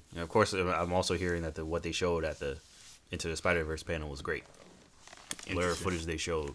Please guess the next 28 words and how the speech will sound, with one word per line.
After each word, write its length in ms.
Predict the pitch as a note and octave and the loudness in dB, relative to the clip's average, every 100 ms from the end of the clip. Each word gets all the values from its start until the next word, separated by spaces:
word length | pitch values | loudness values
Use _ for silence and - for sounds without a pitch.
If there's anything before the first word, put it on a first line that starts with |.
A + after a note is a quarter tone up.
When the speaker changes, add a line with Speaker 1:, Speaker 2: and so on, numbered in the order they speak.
| - | -10
Speaker 1:
was, 120 | - | -8
like, 120 | - C#2+ | -4 -4
Speaker 2:
Yeah. 60 | |
Speaker 1:
spectacular. 500 | D2+ C#2+ D#2 - - - - - - - - - - | -4 -4 -4 -4 -10 -14 -20 -20 -20 -20 -20 -20 -10
So, 640 | - F#2 E2+ E2+ D#2+ D#2 C#2+ - - - - - - - - - - - - - - - | 2 4 6 6 4 2 -4 -14 -20 -20 -20 -20 -20 -20 -14 -4 -4 -6 -20 -20 -20 -12
so 120 | - | -4
yeah, 140 | D2+ F#2+ | 4 8
I 40 | |
have 100 | A#2+ | 10
a, 140 | G2 | 12
I 60 | G#2+ | 12
have 100 | A#2+ | 12
a 60 | F2+ | 12
really 260 | F2+ F#2+ | 6 4
good 140 | E2 C#2+ | 2 -2
feeling. 180 | - G#2 | -4 0
I 60 | |
feel 140 | B2 A#2 | 8 8
like 200 | F#2 - | 8 6
a 60 | |
lot 200 | F#2 F#2+ | 6 6
of 40 | F#2 | 4
people 180 | E2+ | 0
are 60 | E2 | -2
sleeping 300 | - D2 C#2 | -4 -6 -8
on 120 | A1+ | -10
this 140 | A1+ - | -12 -14
movie. 240 | G1+ | -16